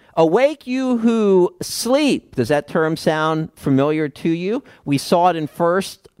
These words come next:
Thessalonians chapter five about being spiritually lazy, indifferent. So Paul says, "Awake you who sleep." He's writing to believers here.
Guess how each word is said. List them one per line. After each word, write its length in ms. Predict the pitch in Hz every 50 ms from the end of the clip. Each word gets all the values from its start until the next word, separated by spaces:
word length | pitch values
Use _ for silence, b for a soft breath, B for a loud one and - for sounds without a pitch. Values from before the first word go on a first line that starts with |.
| - - -
Thessalonians 680 | 170 170 165 - - 170 160 160 160 160 160 160 -
chapter 420 | - - 170 147 151 - - 156
five 540 | 135 - 156 143 139 143 147 147 180 196 - B B B B B
about 420 | 143 147 139 156 151 147 147 -
being 300 | - 160 160 160 151 147
spiritually 1000 | - - - - _ - 165 160 165 170 175 - - - 170 170 170 165 151 - -
lazy, 680 | 143 143 151 156 156 170 175 170 - 180 180 175 156 -
indifferent. 920 | - 127 117 110 101 - 135 147 160 - - 202 202 208 220 - - - _ b b b b b
So 340 | b b - 190 180 175 151 b b b b b
Paul 360 | - 208 220 240 262 277 254
says, 460 | - - 247 226 202 196 190 185 - -
"Awake 500 | 165 156 143 165 190 226 247 285 - -
you 260 | 247 240 240 233 226
who 320 | 185 208 214 202 190 185 - _ -
sleep." 580 | - - - - 208 226 233 208 135 101 - -
He's 200 | 151 151 143 156
writing 300 | 175 185 233 262 294 302
to 60 | 302
believers 520 | 247 285 294 311 339 339 320 311 294 -
here. 400 | - 240 175 139 117 95 69 -